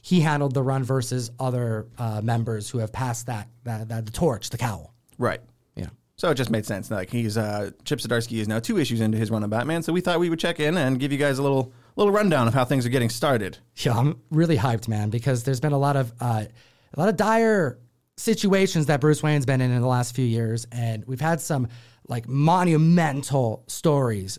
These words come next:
Speaker 1: that have been told. But the two issues, we're gonna talk about Batman one twenty-five and very lightly on one twenty-six, really not at all, 'cause you gotta go and pick these comics
Speaker 2: Just
Speaker 1: up,
Speaker 2: came out,
Speaker 1: Adam.
Speaker 2: like,
Speaker 1: You
Speaker 2: two
Speaker 1: can
Speaker 2: weeks
Speaker 1: still
Speaker 2: ago.
Speaker 1: get it. Go to your
Speaker 2: Yeah.
Speaker 1: L C S and pick up one twenty-six. We're gonna give you a little bit spoilers of one twenty-five.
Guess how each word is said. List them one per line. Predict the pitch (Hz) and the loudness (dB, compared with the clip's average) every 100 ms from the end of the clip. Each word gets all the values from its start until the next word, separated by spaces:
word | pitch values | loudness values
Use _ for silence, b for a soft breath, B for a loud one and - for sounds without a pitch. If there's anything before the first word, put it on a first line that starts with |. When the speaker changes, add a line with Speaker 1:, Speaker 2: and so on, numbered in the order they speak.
| - | -4
Speaker 1:
that | 131 | -2
have | 123 | 0
been | 113 120 | 0 -2
told. | 117 117 - b b b _ _ _ _ - | 0 0 -2 b b b _ _ _ _ -2
But | 147 - _ _ | 0 -4 _ _
the | 135 139 | -6 -2
two | - 277 | 4 4
issues, | 165 - 127 | 4 0 -6
we're | 139 | -4
gonna | 139 | 0
talk | |
about | 151 139 - | 0 0 0
Batman | 143 147 131 117 | 0 2 0 0
one | 143 | 0
twenty-five | 151 160 147 147 135 131 127 | 0 0 0 2 2 2 0
and | 135 117 | -4 0
very | 185 196 | 2 4
lightly | 139 143 139 143 | 2 0 0 0
on | 127 | 2
one | 127 | 0
twenty-six, | 123 131 123 - 120 - | -2 -4 -6 -6 -8 -8
really | 127 147 147 143 | -4 -2 0 0
not | 127 123 | 0 0
at | 120 | 0
all, | 117 | 0
'cause | 117 113 | -2 -4
you | 127 | -2
gotta | 123 | -2
go | 123 | -2
and | 123 110 B B B _ | -2 -4 B B B _
pick | - 135 | -2 0
these | 147 | 0
comics | 160 139 135 | 2 2 2
Speaker 2:
Just | 135 | 2
Speaker 1:
up, | - | 2
Speaker 2:
came | 135 | 2
out, | |
Speaker 1:
Adam. | 104 127 | 2 2
Speaker 2:
like, | 98 - | -2 -2
Speaker 1:
You | 160 | 0
Speaker 2:
two | |
Speaker 1:
can | - | 0
Speaker 2:
weeks | - | 2
Speaker 1:
still | 190 | 2
Speaker 2:
ago. | 147 | 4
Speaker 1:
get | 147 | 0
it. | 107 | 0
Go | - | 2
to | 151 | 4
your | 160 | 4
Speaker 2:
Yeah. | |
Speaker 1:
L | 147 | 2
C | - 151 | 2 0
S | 127 | 0
and | |
pick | 135 127 | -2 -2
up | 131 | -2
one | 127 | -2
twenty-six. | 120 117 107 123 | -2 -4 -4 -4
We're | |
gonna | 170 202 | -2 -2
give | - 233 | -2 0
you | 208 | 4
a | |
little | 196 | 4
bit | 170 | 2
spoilers | - 156 139 131 123 | 0 0 2 2 0
of | 120 | 0
one | 127 | -2
twenty-five. | 127 127 117 120 113 107 | -2 -4 -4 -2 -4 -4